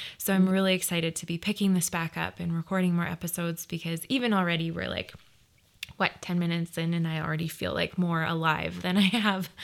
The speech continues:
Speaker 1: <laughs> probably in weeks. So this is really fun for me. Um, but the basis of the podcast was Bread, Wine, and Everything Fine. So talking about, like, food, um, wine and drinks, um, the finer things,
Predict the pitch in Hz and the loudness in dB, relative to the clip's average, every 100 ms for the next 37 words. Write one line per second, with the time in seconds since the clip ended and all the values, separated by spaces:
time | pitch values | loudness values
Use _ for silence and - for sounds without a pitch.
0 | - 320 302 285 262 240 208 208 185 165 | -6 -4 0 4 6 6 6 6 6 2
1 | 160 - - - 233 214 220 220 196 180 | 0 -6 -8 0 4 6 6 4 0 2
2 | 175 170 175 180 180 180 165 160 - 185 | 2 2 0 0 0 0 0 -2 -2 2
3 | 180 180 175 - - - 233 226 214 233 | 2 2 -2 -8 -10 -4 2 4 6 6
4 | 269 240 - 180 175 - 165 160 160 160 | 6 0 -2 -2 -2 0 -2 -2 -8 -8
5 | - - - - 185 170 170 - 240 247 | -8 -8 -10 -6 -2 -2 -2 -4 -2 -2
6 | 202 165 170 170 170 170 165 160 165 170 | 2 2 2 2 0 -2 -4 -2 -4 -2
7 | 175 185 185 - 175 165 170 160 - - | 2 2 0 -2 -2 -2 -2 -6 -8 -10
8 | - - - 233 220 220 - - - - | -10 -10 -6 -2 0 0 -2 -12 -10 -10
9 | - - - - 180 175 175 170 _ - | -10 -12 -14 -4 0 2 2 0 _ -8
10 | 190 185 _ - 180 185 180 175 175 170 | -6 -6 _ -6 0 2 4 4 4 2
11 | 160 160 170 170 165 - - - 185 170 | 2 0 2 2 2 -2 -6 -2 0 2
12 | 165 170 175 - 196 190 185 170 165 160 | 2 0 -2 2 4 6 4 2 2 2
13 | 165 | 2